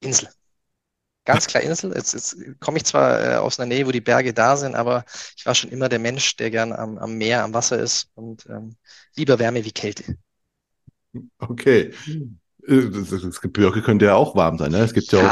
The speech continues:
Speaker 2: auch, äh
Speaker 1: ja. Ja, stimmt. Also gibt, gibt es auch zum Wandern. Ja, alles klar. Aber so, so vom, vom, vom Feeling her ist, ist Strand und Insel mir lieber.
Speaker 2: Okay.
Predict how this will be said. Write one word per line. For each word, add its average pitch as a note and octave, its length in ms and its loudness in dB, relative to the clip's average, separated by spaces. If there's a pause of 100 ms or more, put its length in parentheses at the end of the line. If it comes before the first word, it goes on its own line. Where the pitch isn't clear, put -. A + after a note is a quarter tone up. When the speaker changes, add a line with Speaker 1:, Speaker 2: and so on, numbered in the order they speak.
Speaker 2:
auch, B2 100 4
äh F#2+ 40 2 (280)
Speaker 1:
ja. A2+ 260 -10 (320)
Ja, A#2+ 300 2
stimmt. - 360 2
Also B2+ 220 2
gibt, B2 320 -10
gibt - 160 0
es C3 80 -2
auch C3 160 4
zum - 180 -2
Wandern. C3 280 4
Ja, C3 200 4
alles B2 220 2
klar. B2+ 200 0
Aber B2+ 200 2 (400)
so, F#3 320 8
so G3+ 280 8
vom, F#3+ 320 2
vom, F3+ 360 0 (160)
vom E3 220 -8
Feeling F#3+ 380 0
her D#3+ 240 6
ist, C3+ 300 0
ist - 440 -6
Strand C#3+ 520 -2
und A#2+ 260 -8
Insel A#2 420 -10
mir A2+ 140 -10
lieber. G2+ 260 -12 (500)
Speaker 2:
Okay. G#2 500 0